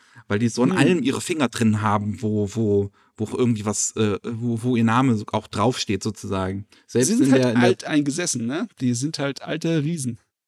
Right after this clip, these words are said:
Speaker 1: Ja.
Speaker 2: Große Löwe.
Speaker 1: Also selbst sowas wie in der deutschen Synchro von One Piece,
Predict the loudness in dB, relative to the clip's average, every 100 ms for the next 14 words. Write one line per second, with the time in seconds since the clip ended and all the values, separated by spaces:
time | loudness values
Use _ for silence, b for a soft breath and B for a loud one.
0 | _ _ -2 0 2 0 -4 -4 -4 -4
1 | -6 -12 _ _ -6 -4 0 0 0 0
2 | 0 0 2 2 2 2 2 0 0 -2
3 | 0 -2 0 2 4 2 -2 -4 0 0
4 | -2